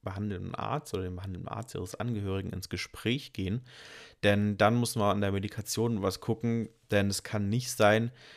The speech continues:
dass die Medikation sich so auf den Kreislauf auswirkt, dass, ähm, Ihr Angehöriger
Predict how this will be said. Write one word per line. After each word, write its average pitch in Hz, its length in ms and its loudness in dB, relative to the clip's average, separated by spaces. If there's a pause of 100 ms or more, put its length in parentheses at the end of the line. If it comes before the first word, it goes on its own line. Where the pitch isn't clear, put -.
(120)
dass 104 160 0
die 101 80 -2
Medikation 107 640 -2
sich 104 200 -4
so 123 360 2
auf - 240 0
den 98 460 0 (160)
Kreislauf 110 640 2
auswirkt, 113 840 2 (440)
dass, - 540 0 (140)
ähm, 98 580 0 (540)
Ihr 104 180 6
Angehöriger 101 800 2